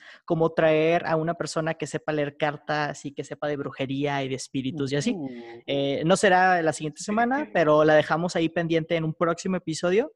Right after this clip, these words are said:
Speaker 1: Hacemos la tercera parte de este episodio. ¿Qué te
Speaker 2: Va.
Speaker 1: parece? Ok,
Speaker 2: Va.
Speaker 1: entonces ya nomás hoy para cerrar, tenemos un pequeño torneo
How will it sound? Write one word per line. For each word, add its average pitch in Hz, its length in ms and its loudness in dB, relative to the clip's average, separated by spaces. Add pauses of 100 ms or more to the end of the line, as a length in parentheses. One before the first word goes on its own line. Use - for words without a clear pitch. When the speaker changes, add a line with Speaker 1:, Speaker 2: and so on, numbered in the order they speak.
Speaker 1:
Hacemos 156 340 -2
la 156 80 0
tercera 151 320 -2
parte 147 320 -4
de 147 60 -4
este - 140 -10
episodio. 135 400 -6 (580)
¿Qué 151 80 -4
te 143 80 -4
Speaker 2:
Va. - 100 -2
Speaker 1:
parece? 135 200 -4 (580)
Ok, 190 140 2 (120)
Speaker 2:
Va. 139 80 -2 (120)
Speaker 1:
entonces 220 280 4
ya 202 220 4
nomás 202 260 2
hoy 185 140 2
para 208 180 2
cerrar, 170 460 2
tenemos 170 360 -2
un 180 120 -2
pequeño 185 680 -2 (100)
torneo 160 480 2